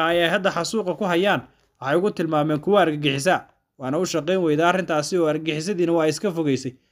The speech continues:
Ah, sidoo kale, dowladaha caalamka iyo sidoo kale guud ahaan bulshada Soomaaliyeed ayaa indhaha ka, eh, fiirsanaysa waxa meeshaasi ka dhacaya iyo dul-, dulmiga ula kaca ah ee maamulka Muuse Biixi uu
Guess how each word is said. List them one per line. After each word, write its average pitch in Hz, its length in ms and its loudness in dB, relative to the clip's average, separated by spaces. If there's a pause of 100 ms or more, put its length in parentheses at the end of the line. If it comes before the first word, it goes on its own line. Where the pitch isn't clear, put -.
(140)
Ah, 165 80 -6
sidoo 190 260 2
kale, 185 200 0
dowladaha 180 460 2
caalamka 170 520 2
iyo 165 140 2
sidoo 165 260 -2
kale 160 200 -2
guud 165 180 -2
ahaan 190 200 2
bulshada 180 300 2
Soomaaliyeed 131 500 -2 (400)
ayaa 208 240 2
indhaha 214 280 2
ka, 214 160 -2 (520)
eh, 165 80 -6
fiirsanaysa 165 720 0
waxa 175 220 2
meeshaasi 165 440 0
ka 190 120 -2
dhacaya 135 400 -2 (300)
iyo 151 180 4
dul-, 175 280 2
dulmiga 175 480 0
ula 160 180 2
kaca 214 200 0
ah 165 220 4 (320)
ee 180 100 -2
maamulka 185 440 -2
Muuse 170 260 0
Biixi 160 260 0
uu 160 80 2